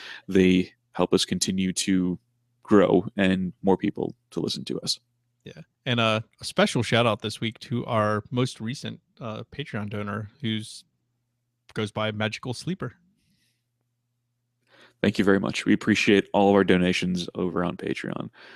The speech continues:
Speaker 1: And if you guys want to get in contact with us, please do. If you have any questions about Pokemon Urania, like, um, where to find it, we might be able to point you in another direction.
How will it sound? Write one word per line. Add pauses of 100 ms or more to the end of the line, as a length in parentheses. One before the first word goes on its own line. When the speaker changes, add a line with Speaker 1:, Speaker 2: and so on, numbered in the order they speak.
(280)
Speaker 1:
And
if
you
guys
want
to (260)
get
in
contact
with
us,
please
do. (460)
If
you
have
any
questions
about
Pokemon
Urania,
like,
um, (360)
where
to
find
it,
we
might
be
able
to
point
you
in
another
direction.